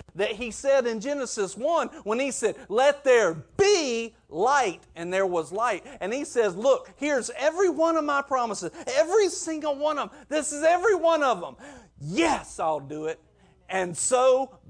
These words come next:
be that promise. That's the power of his word and his promises.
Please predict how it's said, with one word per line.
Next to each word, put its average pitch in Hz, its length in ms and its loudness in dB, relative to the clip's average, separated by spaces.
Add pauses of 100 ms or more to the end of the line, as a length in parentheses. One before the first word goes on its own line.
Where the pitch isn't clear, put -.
(120)
be 247 520 -2 (140)
that 156 360 -2
promise. 143 560 -14 (1200)
That's 180 340 -6
the 160 180 -14
power 165 540 -8 (560)
of 135 180 -14
his 127 340 -16
word 147 380 -10
and 117 140 -20
his 117 140 -20
promises. 135 640 -16